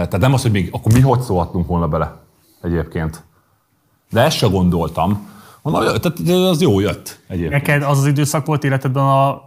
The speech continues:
Speaker 2: egzisztenciálisan legkiemeltebb időszakod?
Speaker 1: Nem.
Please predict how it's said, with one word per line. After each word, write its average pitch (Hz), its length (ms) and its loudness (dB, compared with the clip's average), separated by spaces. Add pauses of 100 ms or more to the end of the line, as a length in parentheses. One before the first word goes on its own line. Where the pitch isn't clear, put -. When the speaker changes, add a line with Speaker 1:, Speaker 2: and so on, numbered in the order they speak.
(120)
Speaker 2:
egzisztenciálisan 127 840 2
legkiemeltebb 135 720 0
időszakod? 147 640 -4 (1120)
Speaker 1:
Nem. 95 340 2